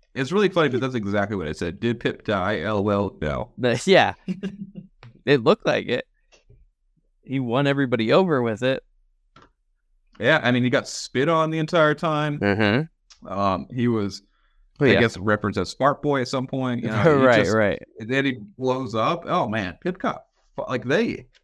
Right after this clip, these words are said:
Speaker 1: hated Pip.
Speaker 2: Yeah, I was. That's why I wrote it with a question mark. I was like, "I don't think I remember Pip ever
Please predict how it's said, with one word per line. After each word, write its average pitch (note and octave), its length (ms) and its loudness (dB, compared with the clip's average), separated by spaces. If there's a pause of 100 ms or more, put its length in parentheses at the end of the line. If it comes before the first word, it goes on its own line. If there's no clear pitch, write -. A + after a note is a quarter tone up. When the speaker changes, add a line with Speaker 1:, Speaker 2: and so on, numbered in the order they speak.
(140)
Speaker 1:
hated E3+ 560 2
Pip. E2+ 300 -4
Speaker 2:
Yeah, D#3+ 300 2 (300)
I D3+ 160 0
was. B3 120 0
That's G3+ 180 2
why D#4+ 140 4
I - 40 4
wrote A3+ 120 2
it G3 40 2
with F3+ 120 2
a D3 40 2
question D#3 380 0
mark. G#2 160 0
I G2+ 80 4
was G#2 180 -2
like, A2 240 -4 (360)
"I - 40 -20
don't - 160 -20
think D4+ 160 2
I A#2 100 4
remember C3 440 4
Pip G3 300 -2
ever F2 340 0